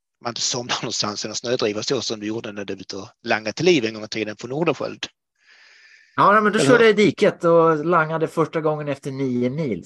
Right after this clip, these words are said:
Speaker 2: Nej, men, eh, det, det, precis. Eh,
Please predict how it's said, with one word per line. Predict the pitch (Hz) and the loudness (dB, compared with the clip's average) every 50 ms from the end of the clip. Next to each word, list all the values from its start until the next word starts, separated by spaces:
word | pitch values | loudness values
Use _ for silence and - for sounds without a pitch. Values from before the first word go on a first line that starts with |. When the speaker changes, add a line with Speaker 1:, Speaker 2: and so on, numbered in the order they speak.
| - | -10
Speaker 2:
Nej, | - 131 147 175 190 190 - - | -4 0 2 4 4 2 2 0
men, | 165 185 180 190 | -2 -2 0 2
eh, | 190 190 190 180 - - - - - - - | 2 0 0 -2 -6 -12 -12 -12 -12 -12 -10
det, | - 180 175 185 180 | -8 -6 -6 -4 -4
det, | 170 170 | -6 -4
precis. | - 214 208 208 190 117 - - - - | -2 0 2 2 2 2 2 -2 -8 -8
Eh, | - - 143 139 | -6 -2 -2 -2